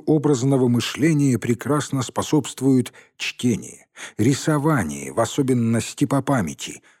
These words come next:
пение. Хорошая песня, её текст,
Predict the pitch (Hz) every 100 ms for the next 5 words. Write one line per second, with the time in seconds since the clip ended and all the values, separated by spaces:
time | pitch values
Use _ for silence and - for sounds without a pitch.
0 | _ - 107 147 104 - - - _ _
1 | _ _ _ - 80 139 - 131 120 117
2 | 147 135 - 87 73 - - _ 92 107
3 | 98 92 - 127 - - -